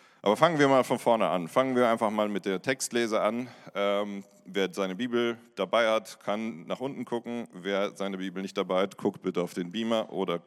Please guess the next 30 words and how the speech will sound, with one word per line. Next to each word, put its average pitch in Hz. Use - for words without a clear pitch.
in 90
die 82
Luft. 80
Und 131
dann 117
könnt 123
ihr 120
mitlesen. 98
Ähm, 113
Matthäus 156
eins, 139
äh, 98
Kapitel 104
eins, 123
die 104
Verse 101
achtzehn 101
und 104
neunzehn. 98
Fangen 143
wir 110
mal 104
mit 98
diesen 95
ersten 92
zwei 85
Versen 82
an. 76
Da 98
steht: 87